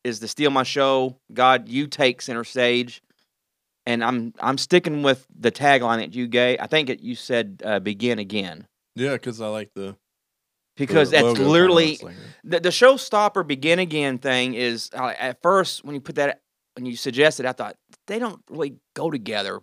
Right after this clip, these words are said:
Speaker 1: But when you see what the theme is trying to provide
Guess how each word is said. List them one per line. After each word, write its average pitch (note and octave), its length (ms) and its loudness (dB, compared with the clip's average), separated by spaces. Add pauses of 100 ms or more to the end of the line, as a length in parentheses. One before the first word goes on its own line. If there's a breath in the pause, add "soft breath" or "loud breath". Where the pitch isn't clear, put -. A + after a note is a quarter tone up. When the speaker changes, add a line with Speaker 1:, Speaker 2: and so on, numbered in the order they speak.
Speaker 1:
But C3 240 0 (640)
when D#3+ 200 -6
you E3 120 -2
see F#3+ 540 2 (880)
what D#3 440 2 (420)
the B2+ 180 -4
theme E3 280 -2
is E3+ 100 -4
trying E3 300 -2
to C3+ 60 -12
provide C#3 580 2